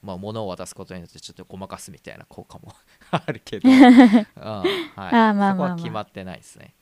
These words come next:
Speaker 2: へえ。ご祝儀ってなんか、そんなに高くない。日本ってなんかすごい、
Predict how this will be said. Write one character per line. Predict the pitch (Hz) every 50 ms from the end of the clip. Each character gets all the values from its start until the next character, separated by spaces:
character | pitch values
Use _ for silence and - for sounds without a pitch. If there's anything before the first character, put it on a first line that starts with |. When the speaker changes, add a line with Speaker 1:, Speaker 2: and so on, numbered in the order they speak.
| _ 190
Speaker 2:
へ | 180 170 170 165 165 165 165 165 160 160 160 170
え。 | - _ _ _ _ _ _ _ _ _ _ _ _ _ _ _ _ _ _ _ _ _ _
ご | - 160 180
祝 | - - - 480 466 403
儀 | 262 220
っ | 185
て | _ - 175
な | 170 175 170
ん |
か、 | - - 151 143 139 - _ _ _ _ _ _ _ _ _ _ _ _ _ _ _
そ | - - - 254 269
ん | 277
な | 277 269
に | 262 262
高 | - 285 285 - 269 -
く | - 175
な | 156 156 170 170
い。 | 160 - _ _ _
日 | - 185 226
本 | 226 233 370 415 381
っ |
て | - - 190 175
な | 170 170
ん | 165
か | - 165 160
す | - - 165
ご | 147 - 202 208
い、 | 196 165 139 -